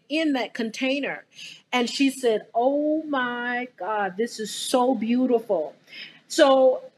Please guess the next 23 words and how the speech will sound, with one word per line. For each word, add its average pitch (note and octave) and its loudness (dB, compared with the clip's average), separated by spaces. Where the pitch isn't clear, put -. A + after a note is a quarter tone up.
every D#4 6
day D#4 6
I C4+ 6
wake B3+ 4
up B3+ 0
and A#3 -2
say, A3 2
"Okay, A3 -4
for G#3 0
summer, F#3+ 0
we C4 4
should A#3+ -2
do E3+ 0
more G3 2
purples F3+ 0
and F#3+ 4
more, G#3 6
you G#3+ 2
know, E3+ 4
more A3+ 6
blue, A#3+ 4
red A3 6
tones," F3+ -2